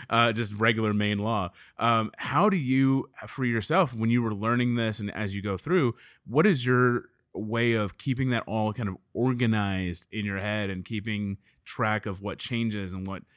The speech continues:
what, what, what, you know, when, when a law just changes just a bit or they pass a new law up in, you know, the Cal-, up in Sacramento,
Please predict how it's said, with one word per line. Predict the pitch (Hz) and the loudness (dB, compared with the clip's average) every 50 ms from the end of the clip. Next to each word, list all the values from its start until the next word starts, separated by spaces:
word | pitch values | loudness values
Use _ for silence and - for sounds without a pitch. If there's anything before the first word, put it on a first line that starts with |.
| _ _ _ | _ _ _
what, | - - 101 101 64 | -4 -4 -2 -2 -4
what, | 85 107 110 98 73 71 | -2 -2 -2 -4 -4 -4
what, | 104 107 95 - 87 85 | -6 -6 -6 -6 -8 -6
you | 110 110 | -4 -4
know, | 98 95 | -2 -2
when, | 98 95 98 - - - _ | -4 -4 -6 -8 -12 -14 _
when | - 117 113 - - - - | -2 0 0 0 -2 -4 -6
a | 101 120 | -6 -2
law | 120 120 117 120 117 | 0 2 2 2 2
just | 107 107 - | 2 0 -2
changes | - - 123 120 113 117 104 104 | -2 0 2 2 2 2 0 0
just | 110 123 - - - | -2 -2 -2 0 -2
a | 110 | -4
bit | 92 104 113 107 107 104 | -2 0 0 2 2 2
or | 104 | 0
they | 98 98 98 | -2 -2 -4
pass | - - 120 120 - - | -2 -2 -2 -2 -2 -2
a | 110 | -4
new | 110 117 117 110 | -2 -2 0 0
law | 110 110 107 107 104 | 0 0 0 0 -2
up | 98 - | -2 -4
in, | 110 104 101 98 | -6 -4 -4 -4
you | 92 107 101 | -4 -4 -6
know, | 95 | -6
the | 85 90 | -6 -8
Cal-, | - - 110 104 80 69 101 | -6 -4 -4 -4 -2 -4 -6
up | 110 - | -6 -6
in | 107 95 | -6 -4
Sacramento, | - 113 101 - 104 104 107 107 107 101 101 98 95 95 | -4 -4 -4 -4 -4 -4 -4 -2 -2 -2 -4 -4 -6 -8